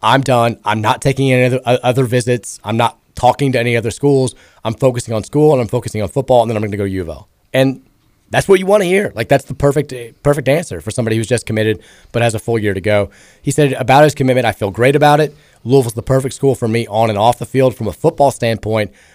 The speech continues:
I really like the offense and the opportunity there. I like how they plan to use me in the offense, moving me around, play out wide,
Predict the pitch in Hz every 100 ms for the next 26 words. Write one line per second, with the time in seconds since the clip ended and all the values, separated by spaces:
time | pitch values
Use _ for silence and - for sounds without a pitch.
0 | - 95 101 101 135 151 143 127 131 120
1 | 113 123 113 110 104 98 - 135 131 123
2 | 120 120 - - _ _ - 107 110 117
3 | 135 131 127 123 - 123 120 113 101 113
4 | 165 143 143 131 127 117 113 117 107 101
5 | 120 139 139 131 117 107 104 107 101 _
6 | - 127 139 117 107 107 104 104